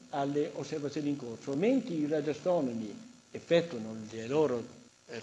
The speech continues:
ricerche, noi, eh, andiamo ad aumentare ogni giorno quelle che sono le dimensioni del nostro archivio radiointerferenze, e poi si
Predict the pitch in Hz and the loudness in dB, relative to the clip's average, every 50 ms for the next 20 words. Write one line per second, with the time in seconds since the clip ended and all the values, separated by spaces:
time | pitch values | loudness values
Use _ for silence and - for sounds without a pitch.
0 | - - - 147 156 - - 151 120 113 113 - - - - 170 208 226 - - | -8 -6 -6 -6 -6 -4 -6 -6 -6 -6 -8 -12 -10 -6 -6 -6 -6 -6 -10 -16
1 | - - - - - - 247 196 170 160 165 190 226 262 294 - - - - - | -20 -20 -20 -10 -4 0 4 6 6 6 6 4 2 0 -4 -6 -12 -16 -20 -20
2 | - - - - 156 139 139 131 123 127 123 120 120 117 - - - - - - | -20 -16 -12 -8 -6 -4 -4 -4 -6 -6 -8 -8 -10 -10 -12 -16 -20 -20 -20 -18
3 | - - 160 147 147 180 175 156 131 113 110 110 - - - - - 143 131 123 | -10 -8 -4 0 2 2 2 2 0 -2 -4 -6 -10 -12 -14 -12 -10 -8 -8 -8
4 | 117 117 120 - 131 123 117 123 - - - 151 143 131 131 135 135 131 131 185 | -8 -8 -8 -8 -8 -8 -10 -12 -14 -12 -8 -6 -4 -2 0 0 0 0 2 2
5 | 185 196 208 196 165 135 120 - - 151 139 131 131 131 123 147 165 190 190 160 | 4 4 4 2 2 0 0 -2 -2 -2 0 0 0 0 0 0 2 2 2 0
6 | - - 139 139 123 123 117 131 139 135 131 131 127 120 127 123 127 120 123 156 | 0 0 -2 -2 -2 -2 -4 -2 -2 0 0 0 0 0 0 -2 -2 -2 0 0
7 | 165 147 131 123 123 127 131 127 120 - 127 117 - - 170 165 151 147 131 120 | 2 2 2 0 0 0 0 -2 -2 -2 -6 -4 0 2 2 4 6 6 4 4
8 | - - - - - - - 135 127 127 123 131 135 135 135 135 131 131 139 139 | 4 0 -6 -12 -10 -6 -4 -2 -2 0 0 2 2 2 2 2 0 0 -2 -2
9 | 139 - 170 170 185 180 151 123 110 - - - 104 - - - - - - - | 2 4 6 6 6 6 4 2 0 -4 -8 -10 -10 -12 -12 -18 -20 -20 -20 2
10 | - - 254 247 - 147 151 185 247 214 - - - 175 175 156 139 147 - | 4 6 6 6 4 4 4 4 4 4 2 -2 -2 0 2 4 4 2 0